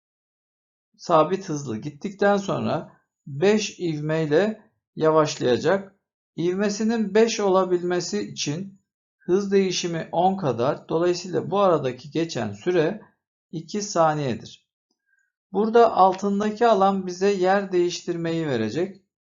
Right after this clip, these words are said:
Dolayısıyla buradaki altındaki alan için yedi T artı alt taban artı üst taban çarpı yükseklik bölü iki bu yamuğun alanı, bu da yer değiştirmeyi verir.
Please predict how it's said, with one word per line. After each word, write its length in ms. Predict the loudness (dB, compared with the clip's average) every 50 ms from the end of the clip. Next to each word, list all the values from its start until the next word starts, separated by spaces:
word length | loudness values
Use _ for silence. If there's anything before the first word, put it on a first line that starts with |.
| _ -4
Dolayısıyla 560 | -2 -2 -2 -2 -2 -6 -4 -4 -4 -4 -2
buradaki 400 | -4 -2 -2 -2 -2 -4 -4 0
altındaki 640 | 2 2 2 0 -2 -8 -6 -6 -8 -8 -8 -6 -2
alan 300 | 0 0 0 0 -2 -4
için 400 | -6 -8 -10 -10 -12 -14 _ _ _ _ _ _ _ _ -14
yedi 440 | -8 -6 -6 -6 -6 -8 -10 -10 -8
T 420 | -2 0 2 2 2 2 -2 -6 -14 _ _ _ _ _ _ _ _ _ _ _ _ _ _ _ _ _ _ _ _ _ _ -2
artı 600 | 2 4 4 4 2 0 -4 -4 -4 -4 -4 -6 -4
alt 280 | -2 -2 -2 -2 -4 -4
taban 420 | -2 -2 0 0 -2 -4 -4 -6 -6
artı 380 | -4 -2 -2 -4 -6 -12 -16 -12
üst 280 | -12 -12 -12 -10 -6
taban 520 | -4 -4 -2 -2 -2 -4 -4 -6 -10 -16 _ _ _ _ _ _ _ _ _ _ _ _
çarpı 760 | -8 -2 2 2 2 2 0 -4 -2 -2 -2 -2 -4 -8 -14 _ _ _ _ _ _ _ _ -14
yükseklik 840 | -10 -10 -10 -10 -10 -4 -2 -2 -2 -2 -4 -8 -8 -8 -8 -6 -4
bölü 260 | -4 -4 -4 -4 -6
iki 560 | -8 -10 -12 -8 -4 -2 -2 -2 -2 -4 -4
bu 80 | -4 -4
yamuğun 500 | -2 -2 -2 -2 -2 -2 -4 -6 -4 -2
alanı, 560 | 0 0 2 2 0 0 -2 -2 -4 -6 -10 _ _ _ _ _ _ -10
bu 140 | -6 -2
da 80 | -2 -2
yer 380 | 0 4 6 6 6 4 2 -2
değiştirmeyi 680 | -2 -2 -2 -4 -8 -12 -12 -10 -8 -6 -6 -4 -4
verir. 460 | -4 -2 -2 -4 -4 -6 -10 _ _